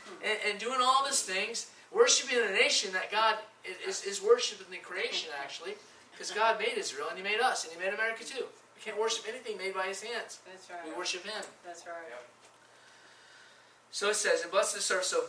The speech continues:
Speaker 2: and he says this, "Shall find him watching. Verily I say to you that gird himself and make them to sit down at meat, and I will come and I will serve them." So, when it's time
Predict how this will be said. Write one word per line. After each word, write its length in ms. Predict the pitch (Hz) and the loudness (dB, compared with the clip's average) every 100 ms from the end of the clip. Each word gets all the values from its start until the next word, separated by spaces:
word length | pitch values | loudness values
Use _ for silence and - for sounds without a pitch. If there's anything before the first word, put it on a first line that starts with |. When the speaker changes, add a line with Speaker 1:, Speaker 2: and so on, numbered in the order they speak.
| - - - - - - - - | -4 -20 -20 -20 -20 -20 -20 -12
Speaker 2:
and 100 | 175 | -6
he 60 | 202 | -2
says 280 | - 220 214 | 2 2 2
this, 240 | 185 - | -2 0
"Shall 220 | - - 185 | 2 2 4
find 260 | 214 214 208 | 6 6 6
him 140 | 185 | 4
watching. 420 | 185 196 202 180 165 | 8 8 8 2 4
Verily 240 | 185 196 | 10 12
I 40 | 196 | 10
say 240 | - 220 | 6 2
to 60 | 240 | 4
you 140 | 262 | 4
that 240 | 208 - - | 4 4 4
gird 300 | 202 254 220 | 6 6 4
himself 500 | 202 - - 147 - | -2 -2 0 -2 -4
and 80 | 139 | -2
make 280 | 202 247 - | 2 2 0
them 220 | 160 175 185 - - | -4 -4 -8 -20 -14
to 140 | - 190 | -8 -2
sit 420 | - - 302 294 | 2 2 0 -2
down 260 | 202 185 185 | 0 2 0
at 160 | - | -4
meat, 280 | 208 226 - - - - 156 | -4 -6 -6 -12 -20 -18 -6
and 80 | 170 | 2
I 160 | 208 | 6
will 100 | 233 | 6
come 380 | 233 196 165 165 - - - - - - - | 4 0 0 0 -4 -18 -20 -20 -20 -20 -10
and 80 | 156 | -2
I 100 | 165 | 0
will 80 | 160 | 0
serve 380 | 160 - 180 175 | -2 -2 -2 -2
them." 100 | - - - - | -8 -16 -18 -6
So, 480 | - 208 220 208 208 - - - - - - | 2 6 8 6 0 -14 -20 -20 -20 -16 -4
when 180 | 202 | 2
it's 200 | 247 - | 2 2
time 400 | - 254 208 233 | 4 6 6 6